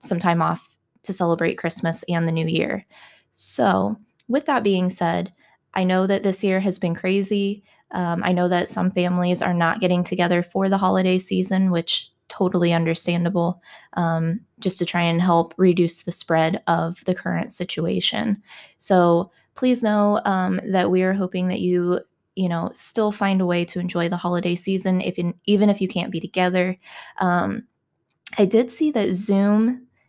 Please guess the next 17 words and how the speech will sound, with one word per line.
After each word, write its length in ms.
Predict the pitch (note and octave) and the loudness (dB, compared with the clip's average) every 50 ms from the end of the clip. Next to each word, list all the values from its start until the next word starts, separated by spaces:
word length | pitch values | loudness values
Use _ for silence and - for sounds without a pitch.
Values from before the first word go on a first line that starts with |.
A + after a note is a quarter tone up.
| _ _ _ _ _ _ _ - | _ _ _ _ _ _ _ -4
just 180 | G#3+ G3+ G3+ - | -4 -2 -2 -2
to 60 | G3 | -4
put 160 | - G#3 - | -4 -4 -4
this 160 | - F#3 - | -4 -4 -2
out 220 | F3+ E3+ F3 F3 - | -2 -2 -2 -2 -2
there, 240 | E3+ E3+ E3+ F3+ - _ - - - - _ - | -4 -4 -4 -6 -8 _ -20 -20 -20 -20 _ -4
I 80 | - F#3+ | -2 -2
did 280 | F#3 F#3+ G#3 G#3 G#3 | 0 2 0 0 0
see 220 | - - C4+ C4 B3 | -2 -4 -4 -2 0
that 220 | A#3+ G#3 - - | 0 0 0 0
Zoom 720 | F3 E3+ E3+ F3 G3 G3+ F#3+ F3 F3 E3+ E3+ E3+ F3 F#3+ - _ _ _ _ _ _ _ _ _ _ | -2 -2 0 2 2 4 4 4 2 0 0 0 -2 -4 -6 _ _ _ _ _ _ _ _ _ _
is 600 | - G3+ F#3+ F#3 F#3 F#3 F3+ F3+ F3 F3 - - _ _ - | 0 2 4 4 4 4 4 2 2 -2 -6 -10 _ _ -6
taking 380 | - A3+ G3 G3 G#3 G3+ G3 | 0 0 0 2 2 0 2
away 400 | F#3 F#3 F3 F3+ F3 F3 F3 F3 | 2 2 2 2 2 2 2 0
their 300 | F3 F3 F3+ F3 E3+ E3 | 0 2 2 2 2 0
forty-minute 1040 | E3 - - - - - F#3 F#3 F#3+ G3 G3 F#3+ F#3+ F#3+ F#3 F#3 F#3 F#3+ F#3 - - | -2 -6 -18 -14 -6 -2 -2 0 0 2 2 2 2 2 2 2 2 2 0 -2 -4
limit. 480 | G3 F#3+ F3+ F#3 G3+ B3 C#4+ D#4+ D#4+ | -4 -2 0 0 0 0 0 -2 -6